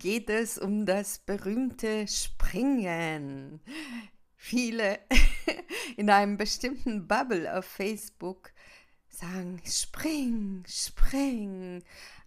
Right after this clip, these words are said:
Andere machen sich darüber lustig, „Was soll das? Wo soll ich hinspringen?“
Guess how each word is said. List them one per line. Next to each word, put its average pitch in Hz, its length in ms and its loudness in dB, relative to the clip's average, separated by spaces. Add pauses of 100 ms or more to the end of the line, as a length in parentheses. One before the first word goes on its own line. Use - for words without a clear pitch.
Andere 208 420 -2
machen 208 380 -2
sich 208 300 -8
darüber 196 480 0
lustig, 226 640 -2
„Was 202 200 -4
soll 233 280 2
das? 233 320 0
Wo 196 120 -2
soll 175 280 -2
ich 202 180 -8
hinspringen?“ 240 1300 -4